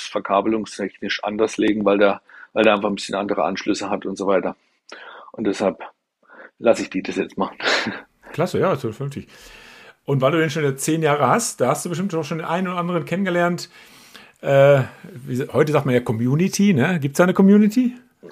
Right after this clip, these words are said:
Speaker 1: Genau, da haben wir inzwischen auch eine Community in Sachen Offroad-Wohnwagen. Also wir haben da inzwischen so eine, ja, WhatsApp-Gruppe haben wir da gegründet. Ähm, und da sind über, hm, was sind wir,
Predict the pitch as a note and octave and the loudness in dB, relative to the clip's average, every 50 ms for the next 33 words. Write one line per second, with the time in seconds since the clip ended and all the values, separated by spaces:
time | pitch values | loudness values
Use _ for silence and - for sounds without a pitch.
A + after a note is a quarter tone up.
0 | - - - - - - - - F#3+ F#3 A#2+ A2 G#2+ A2+ B2 C#3 D#3+ E3+ D#3 D3 | -20 -20 -18 -18 -18 -8 0 2 4 6 6 4 4 4 2 4 4 4 4 4
1 | - - D3 C#3 B2+ B2 F#2+ A2 C#3+ F3+ G3 - - - B2+ B2+ B2 C#3+ F3 F#3 | 2 0 0 0 2 2 4 4 4 4 2 0 -2 -2 0 2 2 2 2 2
2 | G#3+ A#3 - - A3 A#3 A#3 G#3+ A3 - - - - D#3 C#3+ C#3 C#3 C3+ C3+ C3+ | 0 2 2 2 4 4 4 2 0 -4 -6 -6 -2 -2 -2 0 2 2 2 2
3 | C#3 C#3 C#3 C#3 B2+ - - C3 C#3+ - - _ F3 F3+ E3+ - - D#3+ E3+ F3 | 0 -2 -4 -4 -6 -4 -4 -4 -4 -4 -6 _ -2 -2 -2 -2 -4 -4 -4 0
4 | E3 D#3 D#3+ E3 E3+ F3+ G3 G3+ - _ _ - - _ _ _ _ _ _ B2+ | 4 4 6 6 6 4 0 -4 -6 _ _ -20 -20 _ _ _ _ _ _ -2
5 | C3+ B2+ B2+ B2 C3 B2 B2+ C3+ C3 C3+ C3+ C3+ A#2+ - - C3+ B2+ B2 C3 B2 | -2 0 0 -2 -2 -2 -2 -2 -2 -2 -2 -2 -4 -4 -4 -4 -4 -4 -4 -4
6 | - A#2+ A#2+ A#2+ A#2+ A#2 A#2 A#2 A#2 A#2+ A#2 - - - - - A2+ B2+ C3+ C3 | -2 0 2 2 2 2 0 0 0 -2 -4 -6 -12 -14 -10 -6 -4 -4 -4 -6
7 | A#2 G#2 - A#2 A2 A2 A2+ A2+ A2+ A2 G#2 - - A#2 - - - - - - | -10 -16 -20 -20 -20 -20 -14 -10 -10 -10 -8 -8 -12 -12 -12 -8 -6 -4 0 0
8 | C#3+ C#3+ D3 D3 D3+ D3 C#3 C#3 - - _ _ - C3 B2 - - C#3 C#3+ C#3+ | 0 0 0 0 2 2 2 0 -2 -6 _ _ -8 -8 -8 -2 -2 0 0 2
9 | C#3+ D#3 D#3+ - - - - - - - - - _ _ _ - A#2+ B2 B2 B2 | 2 0 0 0 -6 -14 -20 -20 -20 -20 -20 -20 _ _ _ -4 -2 0 2 2
10 | B2+ B2 A#2+ A#2+ - - - _ _ _ _ _ _ _ - A2+ G#2+ A2+ A2 G#2+ | 2 0 0 -2 -6 -12 -18 _ _ _ _ _ _ _ -6 -4 0 0 0 0
11 | B2 B2 C3+ - - A#2 C3 C#3 D3 C#3+ D3 D3 C#3+ C#3+ C#3+ C#3 C#3 C3 A#2+ - | 0 -2 -4 -2 -4 -4 0 2 4 6 6 6 6 6 4 2 0 -4 -8 -14
12 | _ _ _ B2 C3 C#3+ C#3 C3 A#2+ A#2 A#2 - B2+ C3 C3 C3 B2+ A#2+ - | _ _ _ -8 -6 -6 -6 -6 -6 -6 -8 -8 -6 -4 -2 -2 -2 -4 -8